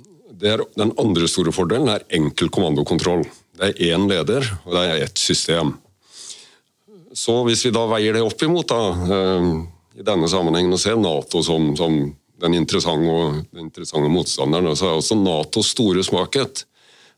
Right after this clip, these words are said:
er veldig små stående styrker.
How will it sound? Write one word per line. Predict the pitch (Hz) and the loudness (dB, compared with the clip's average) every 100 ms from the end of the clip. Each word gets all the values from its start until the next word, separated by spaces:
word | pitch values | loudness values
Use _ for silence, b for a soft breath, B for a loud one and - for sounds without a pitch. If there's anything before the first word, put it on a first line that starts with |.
| - | -4
er | 98 | 0
veldig | 95 110 85 76 76 107 101 76 - | 2 2 2 0 0 0 0 -4 -8
små | - - 87 92 98 120 95 - | -4 0 2 2 2 0 -2 -6
stående | - 113 87 80 87 | -6 -2 2 2 2
styrker. | 101 - 147 196 | 0 0 0 -2